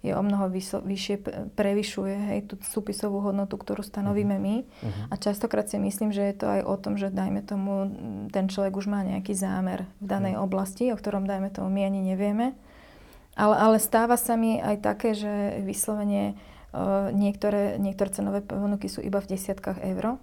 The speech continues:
Speaker 2: Mhm.
Speaker 1: Hej.
Speaker 2: Takže tam
Speaker 1: Ono
Speaker 2: vidíte příležitost, jako kde se dá dneska
Speaker 1: Áno.
Speaker 2: vydělat peníze
Speaker 1: Áno.
Speaker 2: a investovat.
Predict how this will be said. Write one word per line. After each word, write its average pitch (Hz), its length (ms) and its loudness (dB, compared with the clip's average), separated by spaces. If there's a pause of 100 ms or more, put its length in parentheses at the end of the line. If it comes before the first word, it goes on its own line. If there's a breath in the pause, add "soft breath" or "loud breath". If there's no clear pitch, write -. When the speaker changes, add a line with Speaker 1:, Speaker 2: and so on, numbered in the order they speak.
(320)
Speaker 2:
Mhm. 113 280 -4 (360)
Speaker 1:
Hej. 208 240 0 (160)
Speaker 2:
Takže 117 200 0
tam 214 140 2
Speaker 1:
Ono 214 80 6
Speaker 2:
vidíte 127 260 6
příležitost, 123 720 0
jako 120 180 0
kde 110 200 2
se 127 180 0
dá 117 220 4
dneska 117 380 -2
Speaker 1:
Áno. 220 240 4 (280 loud breath)
Speaker 2:
vydělat 110 340 -2
peníze 110 380 -2
Speaker 1:
Áno. 107 120 6
Speaker 2:
a 104 40 4
investovat. 101 480 -4